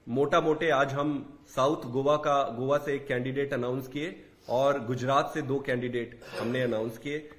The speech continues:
मैं फिर आपके माध्यम से पूरे देश के सामने और सभी के सामने ये रखना चाहता हूं कि हम Alliance Dharma के पूरा सम्मान करते हैं। हमारा उद्देश्य आज देश को बचाना है।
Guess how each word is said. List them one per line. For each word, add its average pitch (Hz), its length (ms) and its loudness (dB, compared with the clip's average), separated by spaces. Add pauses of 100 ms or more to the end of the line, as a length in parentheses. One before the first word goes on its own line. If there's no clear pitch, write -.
(140)
मैं 143 100 -2
फिर 170 500 -4 (240)
आपके 143 340 -2
माध्यम 139 420 -2
से 156 300 -4 (1080)
पूरे 147 180 -2
देश 135 280 -2
के 170 100 2
सामने 143 500 2 (480)
और 139 100 -2
सभी 135 320 -4
के 165 120 -4
सामने 135 320 -4
ये 143 140 -2
रखना 131 300 -4
चाहता 131 320 -6
हूं 151 120 -2
कि 143 160 -10
हम 147 460 -6 (320)
Alliance 135 540 -2
Dharma 131 420 -2 (760)
के 143 300 -2 (1080)
पूरा 147 180 0
सम्मान 127 400 -2
करते 143 320 -2
हैं। 151 160 -8 (520)
हमारा 139 320 2
उद्देश्य 143 520 -2
आज 139 80 0
देश 135 320 -4
को 160 120 -6
बचाना 127 380 -4
है। 156 380 -10